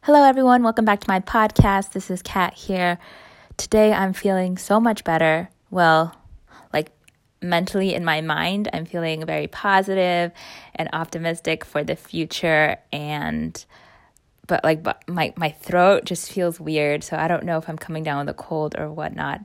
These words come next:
But anyways, <laughs> to focus on the positive, today I wanted to talk to you about the idea of believing in yourself.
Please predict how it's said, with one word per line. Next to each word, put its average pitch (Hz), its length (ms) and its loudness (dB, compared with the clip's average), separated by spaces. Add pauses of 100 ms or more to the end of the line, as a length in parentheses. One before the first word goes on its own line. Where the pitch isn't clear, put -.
(100)
But - 240 -8 (1000)
anyways, 185 520 0 (100)
<laughs> - 100 -16
to 214 100 0
focus 240 380 2
on 196 100 0
the 190 80 -4
positive, 170 720 4 (1200)
today 202 420 8
I 170 60 0
wanted 175 180 2
to - 80 -6
talk 170 220 -2
to - 140 -10
you 165 200 -2 (100)
about 156 560 -8 (760)
the - 100 -6
idea 196 480 0
of 170 160 -4
believing 165 460 0
in 156 80 -6
yourself. 156 640 0